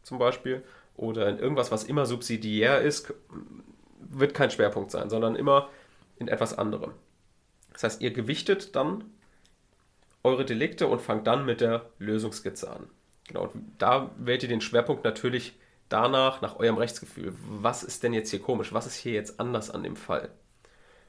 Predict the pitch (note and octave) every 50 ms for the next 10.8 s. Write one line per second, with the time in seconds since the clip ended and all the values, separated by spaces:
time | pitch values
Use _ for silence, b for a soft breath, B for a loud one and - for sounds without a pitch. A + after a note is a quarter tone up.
0 | b b b A2 G#2 G2+ G2 - - - _ _ _ _ _ _ _ _ _ -
1 | - B2+ B2+ B2+ - B2+ A#2 A#2+ A2 A2 G#2+ G#2 - - G#2 A#2+ - - G#2+ -
2 | - G2+ G#2 A#2+ C#3 E3 G#3 C#4 C4+ - - - _ _ - C3+ D#3 D#3 E3 D#3+
3 | - b b b b b b b B2 A#2+ - - G#2+ A2 A2+ A2+ - - - A2+
4 | A2 - - A#2 A2+ A#2+ B2 A#2+ - - B2 A#2+ A#2+ - G#2+ A2+ A2+ A2+ - -
5 | G#2+ G#2+ G#2+ - - - - - - - - - - - F#2 G2 - - - b
6 | b b b b b b b b b b b b b _ _ _ - A2 A2 G#2+
7 | - A2 F#2+ G#2 G#2+ - - - G#2+ G#2 G#2+ - - - - - A2+ - A2 G2+
8 | G2+ G2 G#2 - - - - - D#3 F3 E3+ - E3+ - E3 D#3+ D#3+ - - C#3+
9 | D3 C#3+ C#3+ C#3+ C#3+ C3+ C3+ D3 D3 - D#3+ D3 C#3 - - _ _ _ _ -
10 | - - A2 G#2+ G#2+ A2 A#2 G#2+ - - G#2 G#2 G#2 - - -